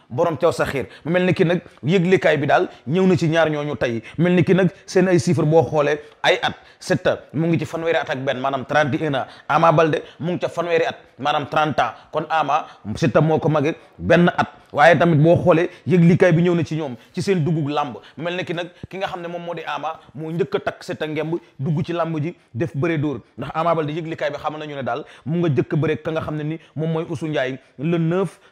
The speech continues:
novembre deux mille huit. boobu la dugg si ci làmb ji. Bu dee Siteu la moom, digganteem ak ka nga xam ne nii moom mooy bébé Eumeu Sène,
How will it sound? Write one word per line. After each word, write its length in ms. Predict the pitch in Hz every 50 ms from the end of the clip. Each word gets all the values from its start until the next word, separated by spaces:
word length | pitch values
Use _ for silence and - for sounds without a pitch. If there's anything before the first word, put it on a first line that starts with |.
| -
novembre 520 | 135 165 170 120 175 165 160 160 180 190 - - _ _ -
deux 220 | 110 110 120 196
mille 180 | 190 185 175 160
huit. 140 | 165 151 - _ _ _ _ 101
boobu 220 | 131 160 175 170
la 60 | 185 175
dugg 220 | 147 160 170 151
si 100 | 120 -
ci 80 | - 160
làmb 240 | 147 143 143 135 131
ji. 120 | 120 110 - _ _ _ _ -
Bu 160 | 95 131 175
dee 100 | 185 180
Siteu 260 | - 190 - - 165
la 80 | 165 156
moom, 200 | 156 160 180 - - _ _ -
digganteem 500 | 110 104 185 170 190 180 139 185 175 170
ak 80 | 160
ka 80 | - 170
nga 80 | 165 147
xam 120 | 143 156
ne 60 | 147 143
nii 180 | 143 156 160 - _ _
moom 140 | - 165 170 175
mooy 120 | 170 165
bébé 220 | 143 170 156 170 -
Eumeu 160 | 165 165 160
Sène, 300 | - - - 156 165 180